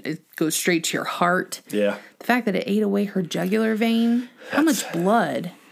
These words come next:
Speaker 1: would that have, ugh, just terrible.
Speaker 2: I read some of the, I could, this might be jumping ahead a little bit, but there's,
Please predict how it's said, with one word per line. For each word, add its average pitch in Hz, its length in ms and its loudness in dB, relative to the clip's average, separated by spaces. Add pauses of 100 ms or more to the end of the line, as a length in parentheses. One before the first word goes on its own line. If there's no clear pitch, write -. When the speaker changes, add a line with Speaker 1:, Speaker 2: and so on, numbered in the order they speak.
(160)
Speaker 1:
would 170 160 0
that 76 160 0
have, 76 200 -6 (140)
ugh, - 260 -2 (180)
just - 220 -8
terrible. 233 600 -2 (360)
Speaker 2:
I 113 60 2
read 139 260 4
some 117 800 2
of 101 180 0
the, 95 600 0 (800)
I 104 60 -2
could, 120 120 -2
this 107 120 -2
might 104 120 0
be 90 60 -4
jumping 87 240 -4
ahead 95 160 -6
a 85 40 -2
little 82 140 -2
bit, 87 200 -4
but 101 100 -2
there's, 101 300 -2